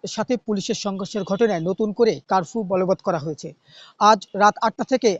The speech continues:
আগামীকাল রবিবার সকাল ছয়টা পর্যন্ত এই কারফিউ বৃদ্ধি করা হয়েছে। আহ, আরেকটি বিষয় হচ্ছে যে এই, আহ, সংঘর্ষের ঘটনাকে কেন্দ্র করে নতুন করে গোপালগঞ্জ সদর থানায় আরও একটি মামলা দায়ের করা হয়েছে। এই মামলায়,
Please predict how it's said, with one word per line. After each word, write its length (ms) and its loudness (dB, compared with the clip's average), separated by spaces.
আগামীকাল 580 0
রবিবার 340 4
সকাল 300 2
ছয়টা 260 0
পর্যন্ত 380 -2
এই 100 2
কারফিউ 440 2
বৃদ্ধি 320 0
করা 180 0
হয়েছে। 360 -8
আহ, 280 4
আরেকটি 280 -2
বিষয় 260 -4
হচ্ছে 200 -6
যে 220 4
এই, 480 2
আহ, 580 2
সংঘর্ষের 520 -2
ঘটনাকে 440 -2
কেন্দ্র 300 -2
করে 220 0
নতুন 380 -2
করে 260 4
গোপালগঞ্জ 460 -2
সদর 240 -4
থানায় 280 -2
আরও 180 0
একটি 180 0
মামলা 280 0
দায়ের 200 0
করা 200 -4
হয়েছে। 280 -4
এই 200 2
মামলায়, 400 4